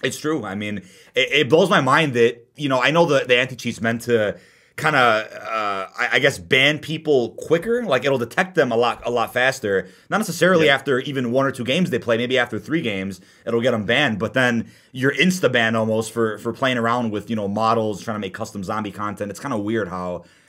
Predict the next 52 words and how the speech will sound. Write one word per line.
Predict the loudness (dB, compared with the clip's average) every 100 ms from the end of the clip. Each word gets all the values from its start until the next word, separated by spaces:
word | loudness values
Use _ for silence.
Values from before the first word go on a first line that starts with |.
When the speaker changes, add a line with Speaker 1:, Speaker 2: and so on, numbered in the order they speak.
| -4
Speaker 1:
how | -2
that | -2 0
works. | 0 0 -4
But, | -6 -4 -4 -8 _ _ _ _ _ _ _ -18 -4
um, | 0 2 0 -4 -12 -8
I, | -8 -2
I, | 0 2 0 0
I, | 2
only | 2 2
time | 0 0
will |
tell | -2 -2 -2
if, | -4
if | -4
that's | -6 -6
gonna | -8
be |
something | -8 -10 -8 -2
that | -2 -2 -12 _ 0
Activision | 0 0 -4 -4
prioritizes | 0 2 2 0 -2 -2 -2
or, | -6 -6
or | -8
fixes | -8 -6 -6 -6
at | -6
any | -6
point | -8 -8 -8
in | -10
the |
future. | -10 -12 -8 -10 -10 _ _ _ _ -20 -16
Uh, | -8
I, | -8 -6 -4 -2
I |
definitely | -2 -2 -4 -8 -10 -14 _
couldn't | 0 0
tell | 2 2
you. | 2 -2
I | -6
mean, | -4
at | -4
this | -4
point, | -2 -2
it's | 0
unpredictable | -4 -4 -6 -6 -4 -4
what, | -2 -2 -4
what | -6
the | -8
priorities | -4 0 0 -2 -4
are | -2
behind | -2 -4
the | -6
scenes. | -6 -6 -6 -8